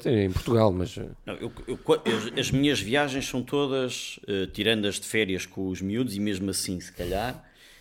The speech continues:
Speaker 2: são todas, eh, vistas sempre de um, de um lado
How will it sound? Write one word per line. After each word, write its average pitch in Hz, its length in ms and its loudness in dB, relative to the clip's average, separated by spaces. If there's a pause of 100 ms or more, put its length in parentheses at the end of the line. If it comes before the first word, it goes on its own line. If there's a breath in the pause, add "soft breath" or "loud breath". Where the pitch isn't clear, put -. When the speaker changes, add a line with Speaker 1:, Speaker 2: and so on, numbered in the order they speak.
(220 soft breath)
Speaker 2:
são - 180 -6
todas, 117 680 0
eh, 95 880 -4
vistas 113 480 -2
sempre 120 260 -2
de 104 60 -4
um, 98 840 -6
de - 80 -12
um 95 120 -2
lado 107 340 -2